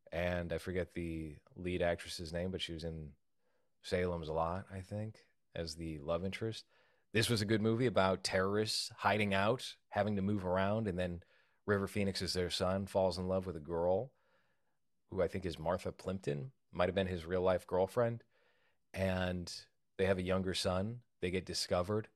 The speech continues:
and then they have to move. It's, it's a very,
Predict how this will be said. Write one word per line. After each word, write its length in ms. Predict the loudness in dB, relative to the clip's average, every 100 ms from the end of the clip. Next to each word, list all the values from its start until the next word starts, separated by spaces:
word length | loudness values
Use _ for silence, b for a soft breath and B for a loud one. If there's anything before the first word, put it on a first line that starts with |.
| _ _ _ _ _ _ -6
and 340 | -2 -2 -2
then 100 | -2
they 80 | -2
have 200 | -2 -4
to 80 | -4
move. 160 | -4
It's, 220 | -2 -4 -6 -10
it's 200 | -8 -8
a 40 |
very, 540 | -8 2 6 6 2